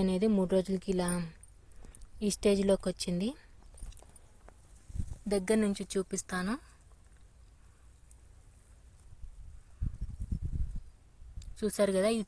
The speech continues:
తుంగ, తుంగ కాబట్టి ఇది ఇలా వాడిపోవడానికి చాలా టైమ్ పట్టింది, త్రీ డేస్ అలా. ఇంకా నార్మల్ గడ్డి అయితే గిన టూ డేస్కే చాలా వరకు చచ్చిపోయింది. చూడండి,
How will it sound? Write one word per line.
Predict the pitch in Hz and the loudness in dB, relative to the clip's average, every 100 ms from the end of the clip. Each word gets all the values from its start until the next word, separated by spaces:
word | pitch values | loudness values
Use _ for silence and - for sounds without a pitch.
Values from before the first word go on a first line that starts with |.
| - | 2
తుంగ, | 196 196 185 190 | 4 4 2 0
తుంగ | 190 196 190 | 2 0 0
కాబట్టి | 180 180 233 247 214 | -2 -2 0 2 2
ఇది | 190 180 175 - - - - - - - - 196 | 2 0 -2 -8 -12 -14 -18 -12 -6 -6 -2 2
ఇలా | 190 185 185 | 4 4 4
వాడిపోవడానికి | 185 185 196 190 185 180 208 | 2 2 2 2 0 -2 -2
చాలా | 196 190 185 175 | 0 0 0 0
టైమ్ | 180 175 | 2 2
పట్టింది, | - 175 175 202 - | 2 2 0 -2 -2
త్రీ | 180 175 | 0 0
డేస్ | 180 175 | -2 -4
అలా. | 170 214 - - - - - - - - - | -2 0 0 0 -2 -2 -4 -4 -4 -4 -2
ఇంకా | 196 208 196 | 6 6 6
నార్మల్ | 185 196 202 214 214 202 - 202 | 4 4 4 4 4 0 -6 -2
గడ్డి | 190 175 196 | 0 2 2
అయితే | 185 - 180 | 2 0 -2
గిన | 180 214 302 - - - - - | 0 -2 -4 -10 -20 -20 -10 2
టూ | 214 202 | 4 4
డేస్కే | 202 - 214 185 | 2 -2 -2 0
చాలా | 180 190 | 2 2
వరకు | 185 - 185 | 0 -2 -4
చచ్చిపోయింది. | 170 - - 180 175 185 - | -4 -4 -4 -2 -2 -2 0
చూడండి, | 185 180 180 | 0 0 -2